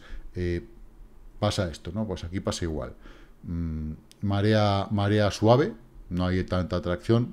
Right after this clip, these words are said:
de uno al otro. Eh, por otra parte, Ethereum,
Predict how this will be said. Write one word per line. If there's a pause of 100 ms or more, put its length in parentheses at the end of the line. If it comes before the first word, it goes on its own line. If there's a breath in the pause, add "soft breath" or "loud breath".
de
uno
al
otro. (380 loud breath)
Eh,
por
otra
parte,
Ethereum,